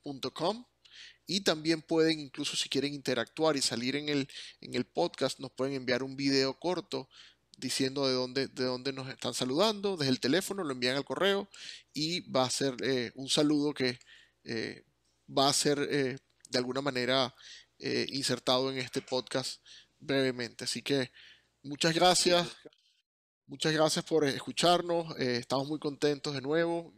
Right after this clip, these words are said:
Gracias a todas las personas que nos están escuchando, nos da mucha, mucho orgullo, eh, poder llegar a ustedes y que, y que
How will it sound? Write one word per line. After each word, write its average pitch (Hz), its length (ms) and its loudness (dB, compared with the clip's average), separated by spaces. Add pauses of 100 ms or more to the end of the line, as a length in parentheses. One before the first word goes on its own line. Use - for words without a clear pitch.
(180)
Gracias 143 540 2
a 143 60 -2
todas 147 280 -2
las 147 80 -2
personas 139 400 -6 (460)
que 139 100 -6
nos 131 140 -4
están 120 200 -4
escuchando, 165 720 0 (440)
nos 123 300 -10
da 131 500 0
mucha, 135 760 -2 (100)
mucho 135 300 -8
orgullo, 156 600 2 (420)
eh, 120 420 -2
poder 131 280 0
llegar 143 260 2
a 143 40 -2
ustedes 143 360 2
y 135 60 -6
que, 123 160 -2
y 123 140 -6
que - 160 -6